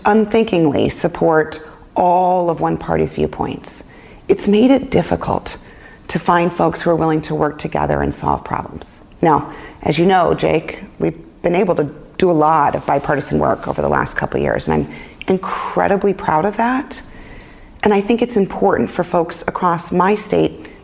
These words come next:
and, and frankly across the country to say, "Yep, there's someone, there's someone that's kind of like me, doesn't fit neatly into one box or the other, but is standing up for their values, for what they believe in, and is doing it without trying to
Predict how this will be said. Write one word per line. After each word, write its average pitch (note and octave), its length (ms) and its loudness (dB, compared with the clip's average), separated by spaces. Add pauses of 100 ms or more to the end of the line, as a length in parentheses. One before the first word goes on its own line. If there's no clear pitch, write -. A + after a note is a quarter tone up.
(180)
and, E3 120 2 (160)
and E3+ 120 -4
frankly A#3 260 0
across D#3+ 240 -2
the E3 100 -4
country - 600 0 (440)
to G3 160 2
say, F#3+ 500 0
"Yep, F4 200 0 (240)
there's C4+ 200 0
someone, D4 480 2 (260)
there's C4 120 0
someone C#4+ 220 2
that's B3+ 140 0
kind C4 180 2
of G#3 60 0
like G3 200 0
me, C#3+ 420 0 (360)
doesn't C4+ 320 2
fit - 260 2
neatly A3 480 4
into G3 220 2
one F#3 160 4
box F3 280 2
or F3+ 60 0
the E3 140 4
other, D#3 380 4
but - 300 0 (360)
is F#3 100 0
standing G#3 320 4
up F#3+ 180 0
for F3 140 0
their D#3+ 140 2
values, D#3+ 440 0
for D#3+ 120 -4
what D#3+ 120 2
they D#3+ 80 0
believe D#3 360 -2
in, - 280 -4 (460)
and A3 100 6
is A3 140 2
doing D4+ 240 4
it - 180 0
without G#3 1000 -2 (300)
trying G3+ 340 4
to F3 280 2